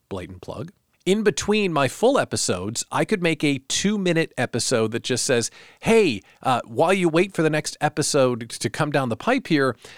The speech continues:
I wanted to let you know about this special event that we're doing, 'cause I know you like the show and you might like the event." Just a special episode that's stuck into your feed. If your podcast has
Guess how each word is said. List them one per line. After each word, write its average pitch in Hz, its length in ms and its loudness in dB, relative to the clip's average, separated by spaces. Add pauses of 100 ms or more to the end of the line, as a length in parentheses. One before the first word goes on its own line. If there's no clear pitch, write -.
(140)
I 160 100 2
wanted 226 440 2
to 240 80 4
let 226 280 0
you 196 120 -2
know 180 680 2
about 139 540 2
this 131 200 0
special 147 360 0
event 180 180 2
that 131 140 0
we're 123 80 -2
doing, 92 240 -2
'cause - 160 -2
I 226 60 2
know 120 120 0
you 143 140 2
like 147 180 2
the 135 80 2
show 196 260 4
and 170 80 2
you 117 80 2
might 117 200 -2
like 113 160 -2
the 107 100 0
event." 90 380 -8 (760)
Just 135 240 -2
a 120 80 0
special - 720 -2
episode 135 480 0
that's 110 160 0
stuck - 320 -2
into 113 180 -4
your 101 160 -6
feed. - 380 -14 (580)
If 151 200 2
your 147 280 4
podcast 143 720 -2
has 135 180 0